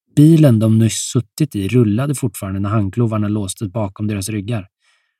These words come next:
Aje hörde hur den slog emot skåpbilen och stanna. Tankarna snurrade likadant i allas huvuden.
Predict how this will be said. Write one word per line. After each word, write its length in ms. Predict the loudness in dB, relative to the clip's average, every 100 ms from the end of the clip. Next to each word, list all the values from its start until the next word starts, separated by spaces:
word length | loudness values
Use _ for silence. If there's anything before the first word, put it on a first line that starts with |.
| _ _
Aje 280 | 2 6 8
hörde 240 | 6 6 4
hur 20 |
den 100 | 2
slog 300 | 0 0 2
emot 300 | 2 2 -2
skåpbilen 640 | -6 -6 -4 -2 -2 -2
och 80 | -6
stanna. 400 | -8 -6 -6 -8 _ _ _ _ _ _ _ _ _ _ _ _ _ _ _ _ _ -2
Tankarna 420 | 0 0 -2 -2
snurrade 460 | -2 0 0 0 -2
likadant 560 | -4 -4 -4 -4 -4
i 40 | -8
allas 360 | -6 -6 -6
huvuden. 220 | -10 -14